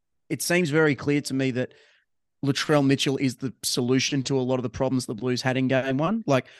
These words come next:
making meters wasn't a problem, but scoring in the attacking twenty was. And Latrell Mitchell is instant points,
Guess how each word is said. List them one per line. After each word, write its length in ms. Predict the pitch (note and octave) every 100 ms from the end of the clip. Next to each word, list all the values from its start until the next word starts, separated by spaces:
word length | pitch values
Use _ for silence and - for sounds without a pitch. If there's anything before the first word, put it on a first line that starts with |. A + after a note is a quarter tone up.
| _
making 260 | D3 D3+ D3+
meters 280 | C#3 C#3 C#3
wasn't 260 | C3 C3
a 20 | B2+
problem, 380 | C3+ C3+ D3
but 180 | C3 C3
scoring 400 | - - C#3+ C3+
in 100 | C3+
the 120 | B2+
attacking 360 | B2+ C3 C3 B2
twenty 320 | - C3+ B2+
was. 380 | A#2 C3 G#3+ - - _ _ _ _ -
And 140 | D3
Latrell 340 | D3+ - D#3+ C#3+
Mitchell 380 | C#3 - C3+
is 380 | B2 B2+ B2 G#2 -
instant 380 | D3 C3+ - A2+
points, 440 | - - - -